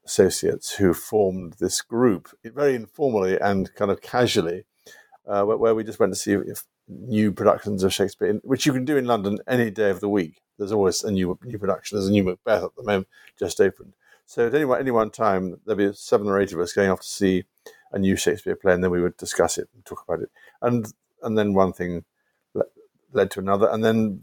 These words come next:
this book, actually it happened, I was inspired to do it in America when I was over in New York in June of twenty seventeen, shortly after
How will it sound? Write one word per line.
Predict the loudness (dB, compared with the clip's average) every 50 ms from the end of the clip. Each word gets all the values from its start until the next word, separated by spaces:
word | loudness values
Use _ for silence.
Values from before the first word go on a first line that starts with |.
| -4
this | 0 0 0 0
book, | -2 _ 4 4 4 4 0 _ _ _ _ _ _ _ _ _ _ -10
actually | -4 2 4 4 4
it | 4
happened, | 2 0 -2 0 0 -2 -2 -2 -4 -8 -14 _ _ _ _ _ _ _ _ _ _ _ _ _ _ _ -20 -18 -14 -4
I | 0 2
was | 2 4
inspired | 2 0 -2 -4 -10 -10 _ -2 0 0 0 -2
to | -4 -8
do | -6 -2 0
it | 2 0 0 -2 _ _ _ -20 -20 -20 -20 _ _ _ _ _
in | -6 -6 -2
America | 0 2 2 2 2 0 0 -2 -2 -2
when | 0 0 0
I | 2 2 4
was | 2 2 0 -4 -10 -14 -16 -16 -18 _ _ _ _ _ _ _ _ _ _ _ _ _ _ _ _ -6
over | -4 -2 0 2
in | 0 0
New | 0 -2 0
York | 4 8 8 8 8 6 2
in | 0 0 0 0 -2 -4 -10 -8
June | -2 0 2 2 2 2
of | 0
twenty | 0 -2 -2 -2 0
seventeen, | 2 4 4 4 2 0 0 0 0 0
shortly | 0 0 2 2 2 4 2
after | 2 0 0 -2 -6 -8